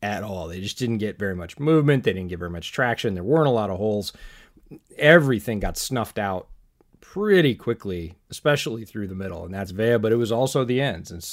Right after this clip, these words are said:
and Sue and Tryon Trinka, and, like, they,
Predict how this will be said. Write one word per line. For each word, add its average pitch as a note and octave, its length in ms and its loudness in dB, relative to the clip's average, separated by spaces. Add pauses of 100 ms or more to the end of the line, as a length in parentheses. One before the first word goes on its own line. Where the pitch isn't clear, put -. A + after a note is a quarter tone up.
(100)
and F2+ 360 -10
Sue A#2+ 560 0
and E2+ 140 -10 (720)
Tryon G#2+ 280 -2
Trinka, G2+ 560 -6
and, F2 240 -10
like, G2+ 260 -6
they, A#2 320 0